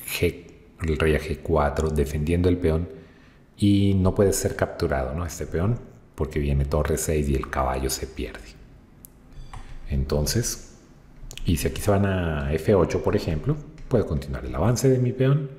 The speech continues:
y la incursión del rey que apoyará la coronación de ese peón.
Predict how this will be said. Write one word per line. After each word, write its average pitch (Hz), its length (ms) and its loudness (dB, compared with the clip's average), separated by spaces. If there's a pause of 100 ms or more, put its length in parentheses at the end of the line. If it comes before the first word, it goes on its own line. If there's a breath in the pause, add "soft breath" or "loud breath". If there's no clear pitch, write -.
(720 loud breath)
y 135 500 6
la 85 80 -2
incursión 78 800 0
del 73 160 4
rey 82 260 2
que - 160 -2
apoyará 71 880 0 (140)
la 67 120 -2
coronación 65 540 -4
de 60 80 -6
ese 67 160 -6
peón. - 240 -10